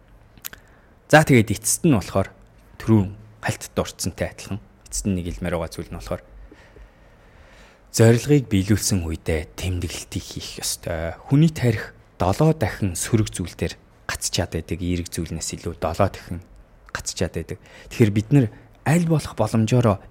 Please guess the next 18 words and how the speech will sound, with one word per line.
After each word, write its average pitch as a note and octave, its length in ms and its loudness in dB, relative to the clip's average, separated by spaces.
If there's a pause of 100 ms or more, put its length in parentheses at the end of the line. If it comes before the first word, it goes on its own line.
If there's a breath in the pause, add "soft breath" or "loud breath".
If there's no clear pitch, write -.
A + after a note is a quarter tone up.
эерэг A2 320 2
зүйлийг F#2 400 -8
өөртөө F#2+ 320 -8
сануулах, - 480 -8 (400)
талархлыг, - 640 -6
тэмдэглэлтийг F2 560 -8
хийх - 320 -6
аюул G#2+ 320 -6
чухал - 240 -4
байдаг. - 320 -14 (640 loud breath)
Тэгэхээр A#2+ 160 2
хэрвээ C#3+ 400 4
та G#2+ 240 0
тэр - 240 -6
зорилгоо, F2+ 560 -6 (400)
гаргасан F#2 400 -4
зорилгоо, F2+ 400 -2
зорилтоо, E2+ 480 -6